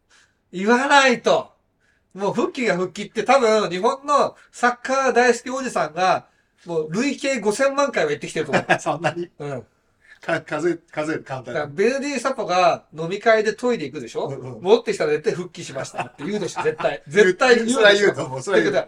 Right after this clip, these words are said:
Speaker 1: てことは、ってことは、ベルディサポの飲み会が一晩に十組やるとしたら、一晩に三千回ぐらい生まれてるわけですよ、これが。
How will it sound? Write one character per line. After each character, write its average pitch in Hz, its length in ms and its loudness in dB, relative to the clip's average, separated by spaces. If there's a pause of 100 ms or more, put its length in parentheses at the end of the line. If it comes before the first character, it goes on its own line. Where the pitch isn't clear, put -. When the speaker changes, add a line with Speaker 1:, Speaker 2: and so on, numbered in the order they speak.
(120)
Speaker 1:
て 285 100 -4
こ 277 140 -6
と 208 100 -2
は、 - 0 -
っ - 0 -
て - 0 -
こ - 20 -2
と - 0 -
は、 190 340 4 (320)
ベ 185 100 2
ル 226 60 4
デ 262 80 -4
ィ 269 80 0
サ 262 160 -2
ポ 247 100 0
の 175 160 -6
飲 170 60 -6
み 175 120 -8
会 185 200 -2
が 214 240 2
一 226 180 -2
晩 196 220 0
に 180 140 -8
十 226 180 -6
組 170 200 -8
や 147 80 -2
る 156 80 4
と 156 80 -4
し - 80 -12
た 147 100 -6
ら、 160 300 4 (420)
一 - 220 -4
晩 185 280 -2
に 165 260 -8
三 240 420 -8
千 262 200 -2
回 240 140 2
ぐ 240 60 2
ら 202 60 4
い 160 40 2
生 147 80 -2
ま 151 100 -4
れ 151 60 -6
て 160 80 -4
る 151 60 2
わ 139 60 -6
け 131 40 -10
で - 40 -8
す 123 60 -14
よ、 117 60 -8
こ 123 100 -6
れ 127 80 -10
が。 - 180 -6